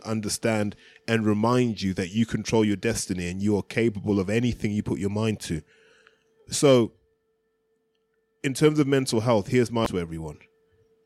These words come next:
If you can't look at the people you call friends and feel comfortable talking about anything at any time, you might have to change your friends.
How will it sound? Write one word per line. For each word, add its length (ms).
If 200
you 220
can't 320
look 260
at 140
the 60
people 340
you 120
call 280
friends 680
and 180
feel 200
comfortable 540
talking 400
about 260
anything 480
at 100
any 220
time, 380
you 80
might 200
have 180
to 100
change 300
your 80
friends. 500